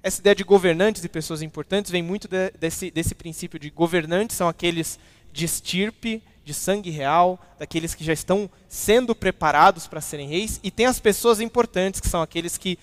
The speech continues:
se elevam dentro da cadeia social, na cadeia social romana tinha a possibilidade de uma mobilidade. Essas pessoas importantes são aqueles que são generais, que se tornam importantes e viram imperadores. E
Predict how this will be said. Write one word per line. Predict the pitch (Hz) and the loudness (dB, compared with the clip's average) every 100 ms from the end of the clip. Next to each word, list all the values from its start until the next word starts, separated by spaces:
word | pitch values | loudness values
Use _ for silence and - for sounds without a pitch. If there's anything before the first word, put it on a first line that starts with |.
| _ _ | _ _
se | - - | -6 0
elevam | 165 156 160 214 240 220 190 | 2 4 6 6 6 2 2
dentro | 175 - | 0 -2
da | 160 | -6
cadeia | 147 147 147 143 | -6 -10 -10 -10
social, | - 135 - 127 180 | -10 -12 -4 0 2
na | 196 | 0
cadeia | 135 139 139 135 | -8 -10 -8 -6
social | 120 - - 135 | -8 -12 -8 -6
romana | 131 135 151 202 | -6 -8 -8 -8
tinha | 160 - 208 | -8 -8 -6
a | 240 | -6
possibilidade | 180 - 151 147 147 147 139 | -8 -12 -12 -8 -2 -2 -4
de | 143 | -14
uma | 139 | -12
mobilidade. | 143 139 135 131 131 131 165 254 - - - - - | -12 -14 -16 -14 -8 -6 -6 -8 -20 -20 -20 -14 -4
Essas | 160 190 | -4 -2
pessoas | - 185 196 | -2 -2 0
importantes | 196 196 180 196 | -2 -4 -4 -2
são | 190 | -2
aqueles | - 185 185 | 0 -2 -2
que | - | -2
são | - | -2
generais, | 170 170 156 151 165 233 254 - | 0 0 0 2 4 4 0 -4
que | 190 | -6
se | - | -10
tornam | 180 190 196 | 0 0 2
importantes | 190 185 - 233 277 | -2 -4 0 -2 -2
e | 208 | -4
viram | 175 175 | -2 -2
imperadores. | 160 156 139 139 131 139 - - _ _ _ _ _ _ _ _ _ _ _ _ _ - | -4 -6 -8 -8 -14 -16 -18 -20 _ _ _ _ _ _ _ _ _ _ _ _ _ -4
E | 202 208 214 | -2 0 -2